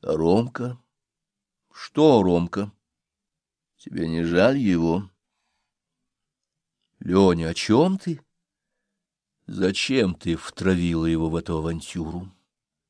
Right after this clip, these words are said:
Я смотрел ей в глаза и видел, как они медленно-медленно темнеют, то ли в непонимании, то ли в обиде. "Кто втравил?" "Темный дайвер".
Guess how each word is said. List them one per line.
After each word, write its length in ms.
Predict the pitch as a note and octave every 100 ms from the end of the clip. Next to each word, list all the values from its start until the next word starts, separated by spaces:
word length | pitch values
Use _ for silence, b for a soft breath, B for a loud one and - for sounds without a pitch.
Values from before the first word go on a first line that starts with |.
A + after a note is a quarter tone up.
| _ _ _ _ _ _ _ _ _ _
Я 180 | - D#2
смотрел 460 | - E2+ F#2+ C3 B2+
ей 140 | B2
в 60 | A2+
глаза 540 | A2+ A2 G2 G2 F#2 _ _ _ _ _ _ _ _ _ _
и 180 | - E2
видел, 320 | E2 F2+ F2
как 140 | - F#2
они 160 | F2+
медленно-медленно 1040 | F2+ G2 B2 A#2+ B2 B2+ B2 B2 A#2+ A#2+ B2
темнеют, 960 | - G#2+ A#2 A2+ G#2 G2 F2+ E2+ - B B B B -
то 120 | F3+
ли 100 | D3+
в 80 | A#2+
непонимании, 800 | G2+ E2+ D#2+ D#2+ F2 D#2 C#2+ D2
то 200 | - D#3+
ли 100 | A2+
в 80 |
обиде. 480 | F#2 E2+ E2+ D#2 C#2+ b b b
"Кто 360 | - - G2+ G#2
втравил?" 560 | - C#3+ C#3+ D3 G2+ - _ _ _ _ _ _ _ _
"Темный 680 | - - B2+ A2 G2 F#2 F2
дайвер". 760 | E2 G#2 A2+ F2 D2+ D2+ C#2+